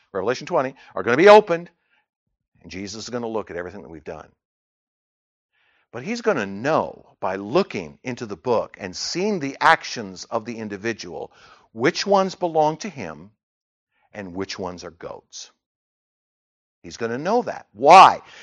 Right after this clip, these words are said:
Because he himself has established that new heart in them, and they begin with that new heart now living a life pursuing holiness. Never to perfection, and never as good as we would like to.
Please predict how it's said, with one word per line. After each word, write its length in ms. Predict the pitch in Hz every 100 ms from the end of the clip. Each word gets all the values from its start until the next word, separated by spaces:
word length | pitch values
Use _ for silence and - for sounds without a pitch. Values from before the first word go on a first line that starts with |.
| -
Because 300 | 104 104 104
he 180 | - 151
himself 480 | 147 139 - 127 123
has 140 | 104
established 720 | 101 - - 170 196 202 -
that 180 | 165 131
new 160 | 131 123
heart 300 | 127 101 95
in 160 | 90
them, 340 | 127 170 165 156 - -
and 200 | 110 117
they 180 | 113 107
begin 640 | 104 107 156 196 107 82 85
with 180 | 95
that 200 | 123 123
new 200 | 135 131
heart 340 | 117 104 85 104
now 320 | 104 92 82
living 460 | 113 127 165 131 117
a 160 | 107
life 460 | 110 139 87 92 - - _ _ _
pursuing 720 | - 110 - 185 113 95 101
holiness. 720 | 104 - 110 82 73 78 - _ _ _ _ _ -
Never 640 | 113 143 185 226 220 214
to 180 | 208 190
perfection, 600 | 175 185 208 - - - - - -
and 200 | 151 175
never 280 | 233 247
as 140 | 226 151
good 160 | 240
as 140 | 226 180
we 100 | 233
would 160 | 240
like 340 | 247 269 247 -
to. 280 | - 80